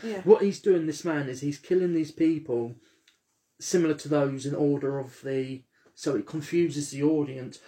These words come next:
Speaker 2: whilst he's making a statement ten years on
Speaker 1: Yeah.
Speaker 2: of
Speaker 1: Yeah,
Speaker 2: a
Speaker 1: yeah,
Speaker 2: game
Speaker 1: yeah,
Speaker 2: that
Speaker 1: yeah,
Speaker 2: he
Speaker 1: yeah.
Speaker 2: survived and no one else did, and he's
Speaker 1: Yeah.
Speaker 2: putting D N A into these new people to basically convi-, convince people in,
Speaker 1: That it's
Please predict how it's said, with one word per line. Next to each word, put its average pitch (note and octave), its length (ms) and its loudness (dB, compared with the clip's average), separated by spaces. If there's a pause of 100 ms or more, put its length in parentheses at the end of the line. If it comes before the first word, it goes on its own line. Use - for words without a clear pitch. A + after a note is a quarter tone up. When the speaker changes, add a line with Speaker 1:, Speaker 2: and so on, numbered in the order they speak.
(120)
Speaker 2:
whilst D3+ 220 0
he's E3+ 180 4
making D#3 260 0
a C#3+ 60 -6
statement E3 640 0
ten D3 240 -6
years C#3+ 280 -4
on C3+ 340 -4 (160)
Speaker 1:
Yeah. F#3 180 -6 (240)
Speaker 2:
of E3 140 0
Speaker 1:
Yeah, D3+ 40 4
Speaker 2:
a - 40 4
Speaker 1:
yeah, - 40 2
Speaker 2:
game E3+ 260 6
Speaker 1:
yeah, D#3+ 40 -2
Speaker 2:
that D#3+ 120 0
Speaker 1:
yeah, C#3 60 -2
Speaker 2:
he E3+ 60 2
Speaker 1:
yeah. E3 80 2
Speaker 2:
survived D3 720 0
and D3+ 80 -4
no C#3+ 100 0
one C#3+ 120 2
else F3 200 0
did, B2+ 160 -6
and C3 140 -6
he's E3 140 0
Speaker 1:
Yeah. - 60 -16
Speaker 2:
putting D#3+ 280 0
D D#3+ 160 6
N D#3 160 0
A D#3 180 0
into C#3+ 220 -8
these D3 240 -4
new D3+ 160 0
people C#3+ 720 -2 (1120)
to E3 140 4
basically D3+ 520 2
convi-, D#3+ 460 -2
convince E3+ 480 0
people D3 360 -2
in, C#3 100 -4
Speaker 1:
That - 100 0
it's D3+ 80 -4